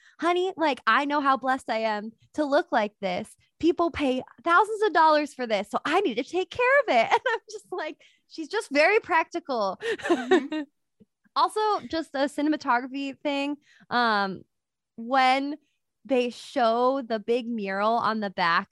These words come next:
Speaker 1: of the Bayou Strip Club or whatever, I don't remember what it's called. Um, and it's a painting of her, like, uh, pretty much, like, with an alligator, which is,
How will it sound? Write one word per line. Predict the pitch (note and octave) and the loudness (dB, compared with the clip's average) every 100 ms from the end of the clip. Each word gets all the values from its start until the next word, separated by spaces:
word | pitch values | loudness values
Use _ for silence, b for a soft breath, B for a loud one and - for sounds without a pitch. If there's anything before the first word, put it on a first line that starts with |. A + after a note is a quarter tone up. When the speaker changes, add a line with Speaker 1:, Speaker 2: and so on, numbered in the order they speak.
| - | -8
Speaker 1:
of | F#3 F#3 F#3 F#3 | -4 -4 -6 -6
the | F#3 F#3 F#3 | -6 -4 0
Bayou | E3+ F#3 F3+ F#3 F#3 | 2 2 0 -4 -8
Strip | - F3 - | -8 -10 -6
Club | G#3+ E3+ | -4 -2
or | F3+ | 0
whatever, | F3 E3+ E3+ | 2 2 2
I | D#3+ F3 | 0 0
don't | F3 | -2
remember | F3+ E3+ E3+ | -6 -6 -6
what | D#3+ D3 | -6 -6
it's | - | -12
called. | - F#3 E3 E3 - b b b | -2 0 2 -2 -6 b b b
Um, | G#3+ G#3+ | -2 0
and | F#3 | -2
it's | A3 - | -6 -6
a | A#3 | -8
painting | B3 C4+ C#4+ C4 A3 - | -2 -2 0 0 -2 4
of | C4 B3 B3+ | 6 6 2
her, | G#3+ A#3 G#3+ G#3+ A3+ C#4 D4+ _ _ _ - | -4 0 2 2 0 -2 -8 _ _ _ -2
like, | A3+ G3+ - | -2 -2 -8
uh, | |
pretty | - C4 A#3 | -6 -4 -2
much, | G3+ F#3+ G3+ A3 | 0 -2 -4 -2
like, | G3+ G3 - | -2 -2 -6
with | - A#3+ A3 A3 A#3 | -8 -6 -2 -2 -2
an | G#3 | 0
alligator, | E3+ F#3 G#3+ A3+ A3 A#3+ C#4+ D4 _ _ | 2 2 0 -2 0 0 -2 -4 _ _
which | G#3 G#3 G3 | -10 -8 -6
is, | F3 E3+ | -8 -10